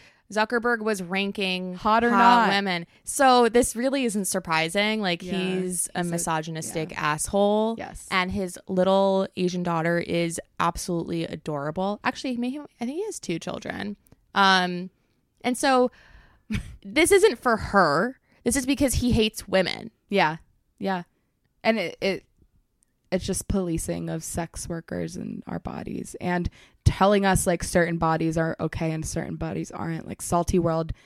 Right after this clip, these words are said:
Speaker 2: I shared, like, one of their posts the other day where they had pictures of people who have breasts and they photoshopped, uh,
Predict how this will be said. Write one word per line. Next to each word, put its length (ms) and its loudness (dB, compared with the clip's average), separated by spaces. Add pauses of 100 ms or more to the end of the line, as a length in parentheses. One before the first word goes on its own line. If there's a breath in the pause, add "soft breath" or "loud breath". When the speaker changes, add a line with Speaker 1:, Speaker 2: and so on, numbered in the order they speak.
(280 soft breath)
Speaker 2:
I 340 0
shared, 500 -2
like, 180 0
one 100 2
of 60 -2
their 120 0
posts 600 -2
the 100 -2
other 180 0
day 300 -4
where 160 -2
they 240 -4
had 380 -2 (300 soft breath)
pictures 460 2
of 220 -2
people 260 4
who 100 4
have 180 2
breasts 480 -2 (240 soft breath)
and 120 0
they 100 6
photoshopped, 760 2 (400)
uh, 380 4